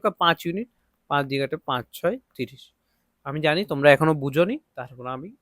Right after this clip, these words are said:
নেক্সট বোঝাতে যাচ্ছি, দেখে নাও। সাপোজ ধরো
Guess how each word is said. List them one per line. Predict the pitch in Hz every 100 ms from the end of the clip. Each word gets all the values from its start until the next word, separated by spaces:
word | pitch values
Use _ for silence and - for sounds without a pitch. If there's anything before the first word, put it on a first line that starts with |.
| _ _ _ -
নেক্সট | 160 185 - _ _ _ _ _ _ _ _ _
বোঝাতে | 147 135 143 - 143
যাচ্ছি, | 135 - - 202 143
দেখে | 127 131
নাও। | 117 - _ _ _ _ _ _ -
সাপোজ | 131 123 143 127
ধরো | 123